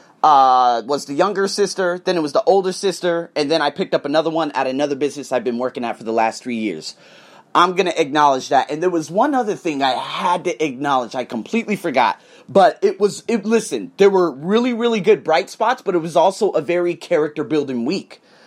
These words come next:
So throughout this week, um,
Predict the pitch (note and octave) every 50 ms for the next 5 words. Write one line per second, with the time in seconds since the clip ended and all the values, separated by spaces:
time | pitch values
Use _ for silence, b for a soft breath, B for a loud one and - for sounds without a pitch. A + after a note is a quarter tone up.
0 | b b b b b b b b b b b b b b - - - C4+ C4 B3
1 | A#3+ B3+ D#4+ E4 D#4+ D#4+ D#4+ D4 C4+ - - G3+ F#3+ G3 G#3+ A#3 - - B B
2 | B B B - - G#3 G3+ G3 F#3+ F#3+ F#3 F3+ E3+ D#3+ D#3 D3